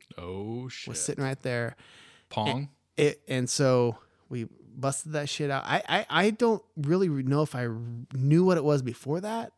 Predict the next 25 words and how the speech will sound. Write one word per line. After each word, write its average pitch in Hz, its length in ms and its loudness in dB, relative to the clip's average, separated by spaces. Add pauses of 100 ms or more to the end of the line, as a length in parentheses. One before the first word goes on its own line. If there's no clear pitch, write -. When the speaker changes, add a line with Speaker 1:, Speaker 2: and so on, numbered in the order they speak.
(760)
Speaker 2:
I - 40 -12
think - 260 -8
'cause 139 120 -4
my 139 100 2
brother 202 260 4
was 156 140 4
older, 135 420 0 (400)
and 123 460 -2 (100)
he's - 180 -8
a 123 40 -4
lot 113 260 -2
older 104 260 -4
than 107 140 -6
me, 107 120 -4
actually. 107 460 -8
<laughs> - 60 -12
I'll 139 120 -8 (100)
just - 220 -14
go - 80 -10
ahead - 80 -8
and 117 100 -6 (100)
mention 120 260 -6
that 143 160 -8
right - 120 -8
now. 143 200 -6